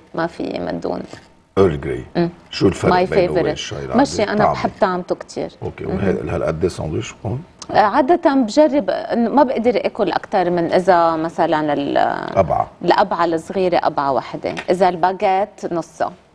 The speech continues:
Speaker 1: المالتي سيريال. منيح؟
Speaker 2: أوكي، منيح.
Speaker 1: شفيت،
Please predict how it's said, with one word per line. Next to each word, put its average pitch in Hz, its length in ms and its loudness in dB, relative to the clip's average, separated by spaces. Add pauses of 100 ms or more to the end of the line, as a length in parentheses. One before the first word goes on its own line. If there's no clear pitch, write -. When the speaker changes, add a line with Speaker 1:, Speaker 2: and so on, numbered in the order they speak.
(440)
Speaker 1:
المالتي 156 680 -4
سيريال. - 400 -4 (200)
منيح؟ 196 200 2
Speaker 2:
أوكي، 135 140 -4 (320)
منيح. 82 200 -6 (240)
Speaker 1:
شفيت، 196 480 2